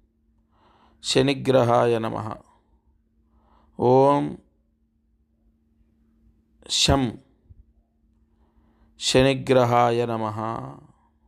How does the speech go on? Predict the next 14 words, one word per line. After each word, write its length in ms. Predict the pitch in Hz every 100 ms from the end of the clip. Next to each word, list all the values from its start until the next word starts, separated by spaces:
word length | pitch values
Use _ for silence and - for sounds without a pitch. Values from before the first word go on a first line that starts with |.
| _ _ _ _ _ _ -
ఈ 100 | 139
మంత్రం 460 | 127 135 135 160
చదువుతూ 560 | 151 143 135 143 139 160
నూనె 280 | 139 139 131
పొయ్యాలి. 520 | 123 117 110 101 - _ _ _ _ - - _ _ _ _ _ _ _ _ _ _ _ _ _ _ -
ఏం 160 | 120 120
చేయాలి? 340 | 127 135 143
ఈ 20 |
మంత్రం 600 | 131 120 120 117 139 139
చదువుతూ 760 | 123 - 117 113 117 120 - 156 214 320 _ _ _ _ _ _ _ _ _ _ _ _ _ _ _ -
నూనె 520 | 123 127 127 180 294 - -
పొయ్యాలి. 380 | 113 117 120 - _ _ _ _ - - - _ _ _ _ _ _ _ _ _ _ _ _ _ _ _
ఈ 140 | - 143
మంత్రము 920 | 135 131 135 175 170 151 131 127